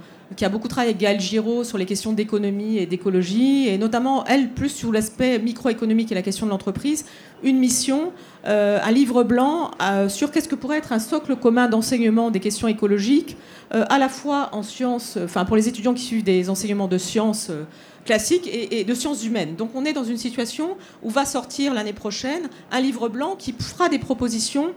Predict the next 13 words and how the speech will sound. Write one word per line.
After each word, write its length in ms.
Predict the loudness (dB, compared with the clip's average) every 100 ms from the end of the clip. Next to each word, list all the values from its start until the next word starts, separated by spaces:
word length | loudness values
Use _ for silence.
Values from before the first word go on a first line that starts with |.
| -12 -20 -20 -20 -20
sur 400 | -10 2 2 2
qu'est-ce 180 | -2 -2
que 80 | -2
ça 140 | -4
pourrait 200 | -4 -6
être 140 | -6 -8
un 80 |
socle 340 | -6 -6 -4 -4
commun 300 | -2 -2 -2
de 80 | -4
culture 380 | -6 -10 -10
générale, 600 | -8 -6 -6 -4 -2 -2 -6 -16 -20 -2
post-bac, 640 | 0 0 -2 -2 -2 -6